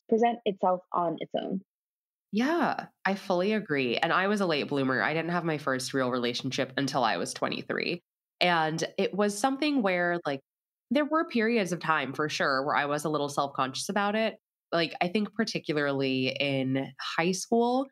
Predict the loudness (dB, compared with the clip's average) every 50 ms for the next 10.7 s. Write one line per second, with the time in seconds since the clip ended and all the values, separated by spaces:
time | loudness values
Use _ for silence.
0 | _ _ _ _ -4 -2 0 2 2 2 2 0 0 0 0 2 2 2 0 0
1 | 0 0 0 0 2 0 0 0 -2 -2 -2 -2 -2 0 -2 -2 0 0 -2 -2
2 | -4 -2 -4 -4 -4 -4 -6 -2 0 0 2 2 2 2 2 0 -2 -2 -4 -2
3 | -2 -4 -6 -6 -10 -4 -2 -2 0 0 -2 0 0 0 0 0 -2 -2 -2 -2
4 | -2 -2 -2 -2 -4 -8 -6 -2 0 0 0 0 0 0 0 2 2 0 0 _
5 | _ _ _ _ _ _ 2 2 2 2 2 0 0 2 2 2 2 0 -2 -2
6 | 0 0 0 2 2 2 2 2 0 0 -2 -2 0 0 0 2 0 0 2 2
7 | 0 0 0 0 -2 -2 0 0 0 0 0 0 -2 -2 0 0 2 2 2 2
8 | 2 0 0 0 0 0 0 0 -2 -2 0 0 0 2 2 0 2 2 0 -2
9 | -2 0 0 0 2 2 2 2 2 0 0 -2 _ _ _ -12 -8 -2 0 2
10 | 2 2 0 -4 -8 -20 _ _ -4 -2 0 0 0 -2